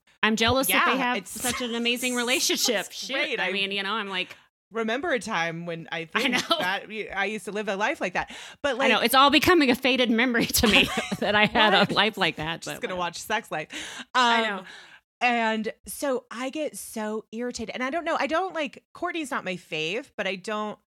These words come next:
Speaker 2: I'm amused by her sometimes. So I guess, actually, I guess Kim told her she was the least interesting to look at a different
Speaker 1: Yes.
Speaker 2: time than when they had that fight. But, like,
Speaker 1: I remember that, yeah.
Speaker 2: that was obviously, like, that was an energy. And then, well, my favorite thing Courtney ever did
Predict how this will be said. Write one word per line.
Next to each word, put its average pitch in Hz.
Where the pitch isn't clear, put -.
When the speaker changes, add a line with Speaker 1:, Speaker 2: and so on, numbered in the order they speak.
Speaker 2:
I'm 269
amused 226
by 131
her 139
sometimes. 156
So 226
I 208
guess, 294
actually, 233
I 202
guess 220
Kim 226
told 214
her 196
she 190
was 170
the 180
least 160
interesting 160
to 156
look 143
at 139
a 147
different 151
Speaker 1:
Yes. 160
Speaker 2:
time 151
than 165
when 170
they 156
had 160
that -
fight. 185
But, 190
like, 202
Speaker 1:
I 196
remember 175
that, 156
yeah. 151
Speaker 2:
that 262
was 254
obviously, 220
like, 160
that 180
was 175
an 165
energy. 160
And 190
then, 185
well, 226
my 233
favorite 311
thing 190
Courtney 170
ever 160
did 147